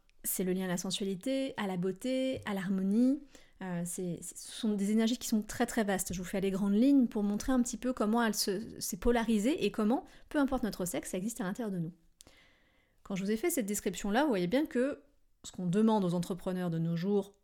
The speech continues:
sociétalement, euh, même au, au sein de, de famille, on, on dit aux entrepreneurs, « Faut travailler pour, euh, gagner de l'argent », on est dans l'énergie du masculin. On est dans cette énergie-là, d'avoir besoin de,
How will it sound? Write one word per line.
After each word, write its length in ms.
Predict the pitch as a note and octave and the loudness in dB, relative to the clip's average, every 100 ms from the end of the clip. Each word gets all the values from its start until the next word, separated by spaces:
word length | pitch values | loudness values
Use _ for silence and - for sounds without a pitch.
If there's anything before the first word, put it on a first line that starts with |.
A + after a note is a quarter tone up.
| A3+ | -18
sociétalement, 1200 | - G3 G3 F#3+ F#3 F3+ F3 F#3+ F#3+ F#3+ F#3+ - | -10 -8 -6 -6 -2 0 0 -2 -4 -6 -6 -8
euh, 180 | E3 D#3+ - - - | -8 -8 -10 -14 -14
même 260 | G3 F#3 F3+ | -10 -6 -6
au, 360 | E3 - - F3+ | -6 -8 -14 -14
au 60 | |
sein 160 | F3 F3+ | -10 -6
de, 160 | F3 | -4
de 120 | D#3+ E3 | -4 -6
famille, 400 | F3 F3 A#3+ G#3+ | -4 0 0 0
on, 300 | D#3+ - G#3 - | -4 -8 -12 -14
on 180 | - - | -16 -14
dit 160 | F#3+ | -12
aux 80 | F#3+ | -14
entrepreneurs, « 420 | - - F3+ G3+ | -16 -12 -8 -8
Faut 120 | - | -10
travailler 380 | A3 F3+ E3+ A3 | -10 -6 -4 -4
pour, 240 | A3+ F3+ F3 | -4 -4 -4
euh, 140 | E3 | -4
gagner 200 | E3+ D#3+ | -6 -6
de 60 | D#3+ | -6
l'argent », 280 | E3 A3 F#4+ _ - - - - _ _ _ _ | -6 -8 -10 _ -20 -20 -20 -20 _ _ _ _
on 120 | F3+ | -4
est 100 | G3 | 4
dans 100 | C4 | 4
l'énergie 320 | F#3 F3 E3+ A3 | 4 2 2 2
du 100 | E3+ | 0
masculin. 340 | E3 - F3 - _ _ - - _ _ _ - - | -2 -4 -8 -10 _ _ -20 -20 _ _ _ -20 -8
On 60 | G3+ | -2
est 100 | G3 | 0
dans 100 | F#3+ | 0
cette 180 | F3 F3 | -2 -4
énergie-là, 720 | F3+ F3+ F3 F3+ A#3 B3 C4 - | -6 -6 -2 0 2 2 -2 -8
d'avoir 260 | F#3+ F3+ | -6 -4
besoin 320 | F#3 F3 G3 G3 | -2 -2 -2 0
de, 280 | F#3 F3+ | 0 0